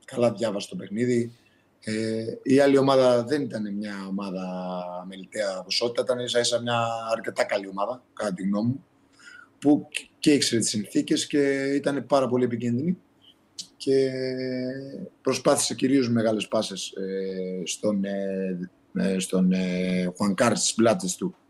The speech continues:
και στον, ε, στόπερ εκεί του Γεπιτάη να δημιουργήσει προβλήματα. Τα δημιούργησε πάρα πολλές φορές.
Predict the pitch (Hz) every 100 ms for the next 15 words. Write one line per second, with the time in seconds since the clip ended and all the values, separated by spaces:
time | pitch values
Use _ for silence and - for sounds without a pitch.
0 | _ _ _ 131 120 - 98 95 95 92
1 | 113 90 92 92 98 92 95 - 110 104
2 | 85 - - 90 92 92 92 92 92 92
3 | 95 110 98 101 135 135 110 113 113 120
4 | 127 123 - 120 95 92 - 107 131 -